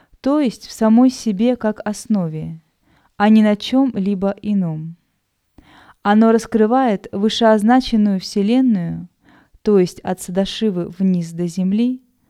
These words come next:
словно изображение города в зеркале, которое кажется отличным от самого зеркала, но в действительности неотличимо от последнего. Унмилана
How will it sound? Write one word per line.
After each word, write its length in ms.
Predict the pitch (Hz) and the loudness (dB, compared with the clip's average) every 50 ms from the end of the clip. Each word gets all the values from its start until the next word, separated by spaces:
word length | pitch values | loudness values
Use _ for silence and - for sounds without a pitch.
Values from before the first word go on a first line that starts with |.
| _ _ _ _ _ _ _ _ _ _ | _ _ _ _ _ _ _ _ _ _
словно 500 | - - 233 247 269 302 285 277 254 240 | -10 -4 0 2 2 2 4 4 2 2
изображение 920 | 233 - - 214 220 233 214 220 226 233 220 226 254 247 233 214 202 196 | 2 0 -2 0 2 2 4 4 2 2 2 2 4 4 4 4 2 0
города 540 | 196 196 240 262 269 262 233 220 233 233 - - | -2 -2 -2 -2 -2 -2 -2 -2 -2 -2 -4 -6
в 120 | 208 196 | -8 -10
зеркале, 720 | 190 190 208 190 180 180 - 170 160 156 160 160 160 165 165 _ _ _ _ _ _ _ _ - _ _ _ _ _ _ - | -6 -2 -2 -2 -2 -4 -8 -10 -10 -10 -10 -12 -14 -16 -18 _ _ _ _ _ _ _ _ -20 _ _ _ _ _ _ -2
которое 540 | - 220 226 - 294 320 320 285 226 202 196 | 0 0 2 2 2 2 2 4 2 2 2
кажется 540 | - 233 233 247 233 233 - - - 214 | 2 2 2 2 2 0 -4 -6 -6 -6
отличным 840 | - - 190 190 - 196 202 247 254 - - - 196 175 165 165 - _ | -4 -4 -4 -4 -4 -4 -4 -4 -4 -6 -6 -6 -4 -4 -4 -6 -8 _
от 180 | - - - - | -8 -8 -8 -6
самого 420 | - 208 202 196 202 202 214 226 | -4 -2 0 2 2 2 0 -2
зеркала, 800 | 220 196 202 190 175 170 - - 170 160 156 156 156 160 160 - _ _ _ _ _ _ _ _ _ _ _ - | -2 -2 -2 -2 -2 -4 -6 -10 -10 -10 -10 -10 -10 -12 -14 -16 _ _ _ _ _ _ _ _ _ _ _ -4
но 180 | - 196 202 196 | 0 2 2 2
в 80 | 185 175 | 2 2
действительности 1120 | 180 185 - - - 214 254 254 - 240 202 185 175 160 - - - - 160 156 160 160 _ _ _ _ _ _ | -2 -4 -4 -4 -4 -4 -4 -2 -2 -2 -4 -4 -4 -6 -8 -14 -14 -12 -10 -10 -10 -12 _ _ _ _ _ _
неотличимо 960 | - 208 226 262 262 269 - 226 220 202 - - - 202 202 208 214 214 214 _ - | 0 4 6 6 6 4 2 -4 -6 -6 -6 -8 -4 -2 0 0 0 -2 -4 _ -10
от 160 | 202 196 _ | -12 -10 _
последнего. 840 | - 202 196 - - 190 185 170 160 160 156 156 151 156 156 160 165 160 160 _ _ _ _ _ _ _ _ _ _ _ _ _ _ _ _ _ _ _ _ _ _ _ _ - | -8 -8 -8 -8 -8 -8 -6 -6 -6 -8 -10 -10 -10 -12 -14 -14 -16 -18 _ _ _ _ _ _ _ _ _ _ _ _ _ _ _ _ _ _ _ _ _ _ _ _ _ -4
Унмилана 880 | 196 196 202 202 208 220 254 277 269 226 190 175 165 156 156 160 165 165 | 0 2 4 4 6 6 4 4 4 2 0 0 -2 -4 -6 -8 -12 -14